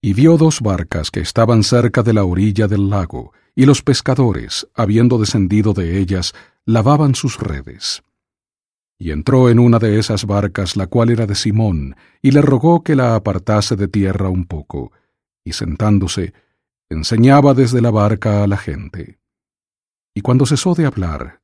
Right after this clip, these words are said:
dijo a Simón: "Boga mar adentro, y echad vuestras redes para pescar". Y respondiendo Simón le dijo: "Maestro, hemos trabajado toda la noche, y nada hemos pescado,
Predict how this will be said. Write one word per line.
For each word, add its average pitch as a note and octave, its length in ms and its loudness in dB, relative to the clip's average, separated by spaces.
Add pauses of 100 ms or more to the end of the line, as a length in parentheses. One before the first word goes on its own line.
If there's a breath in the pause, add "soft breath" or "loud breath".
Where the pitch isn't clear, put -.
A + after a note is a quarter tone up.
dijo A#2 340 0
a - 20 -4
Simón: F#2+ 600 -2 (580)
"Boga A#2+ 480 0
mar G#2+ 240 0
adentro, E2 640 -8 (380)
y G2+ 140 -2
echad E3+ 260 2
vuestras D3+ 500 -2
redes A2 440 -2
para G2+ 220 -6
pescar". - 680 -10 (920)
Y E2 80 -12
respondiendo A#2 680 0
Simón G#2+ 440 0
le G2+ 100 -2
dijo: G2 400 -4 (440 soft breath)
"Maestro, - 680 -4 (520)
hemos B2+ 260 4
trabajado C3+ 500 2
toda B2+ 380 2
la A2 100 0
noche, G2 460 -4 (240 soft breath)
y C#3+ 140 4
nada D#3+ 340 4
hemos C3+ 260 2
pescado, - 760 -8